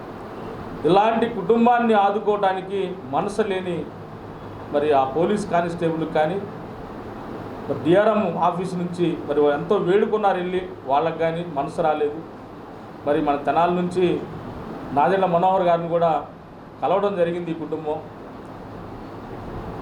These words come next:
ఆయన బాగా స్పందించారు. స్పందించి ఈ కుటుంబానికి న్యాయం చేసే విధంగా బతుకు తెరువు కోసం ఏదో చిన్న ఉద్యోగం ఇప్పిస్తానని చెప్పి మాట ఇచ్చారు. మరి ఆ, ఆ కోణంలో వాళ్ళ ప్రయాణం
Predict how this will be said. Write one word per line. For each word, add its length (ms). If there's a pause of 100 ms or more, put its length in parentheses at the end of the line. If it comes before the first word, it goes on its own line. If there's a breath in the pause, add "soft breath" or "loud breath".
(220)
ఆయన 160 (220)
బాగా 180
స్పందించారు. 840
స్పందించి 480 (920)
ఈ 20 (100)
కుటుంబానికి 500
న్యాయం 260 (220)
చేసే 220
విధంగా 420 (760)
బతుకు 240
తెరువు 260
కోసం 360
ఏదో 220
చిన్న 140 (100)
ఉద్యోగం 420
ఇప్పిస్తానని 540
చెప్పి 180 (140)
మాట 160
ఇచ్చారు. 600 (680)
మరి 160
ఆ, 160 (300)
ఆ 140
కోణంలో 380 (640)
వాళ్ళ 180
ప్రయాణం 340